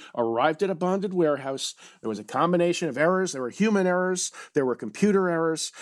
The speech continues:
They think it was about five thousand liters of one hundred thirty-four proof whiskey. And since this was Scotland, you can probably figure out what kind of whiskey it was. The warehouse was eventually fined twelve thousand pounds,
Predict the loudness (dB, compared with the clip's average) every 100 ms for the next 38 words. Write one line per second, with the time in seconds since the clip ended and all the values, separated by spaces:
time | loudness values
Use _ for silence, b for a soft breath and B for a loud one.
0 | B -12 -10 -2 -2 2 0 2 0 0
1 | -2 0 0 -6 b _ -18 -4 0 2
2 | 2 0 -2 -4 -6 -6 0 2 4 2
3 | 0 -4 -10 B B 0 0 0 -2 -10
4 | -6 2 4 4 2 -2 0 0 0 0
5 | -2 0 0 0 0 0 0 -2 0 0
6 | 0 -2 -2 0 0 0 0 0 0 -4
7 | 0 0 0 -2 0 0 -2 -2 -2 2
8 | 2 0 -2 -2 -2 -2 0 0 -2 0
9 | 0 2 2 2 0 -10 B B B 0
10 | 2 2 2 0 -2 -2 0 0 0 0
11 | -2 0 0 -2 -2 -2 -2 -2 -2 -2
12 | -4 -8 -2 0 2 0 -4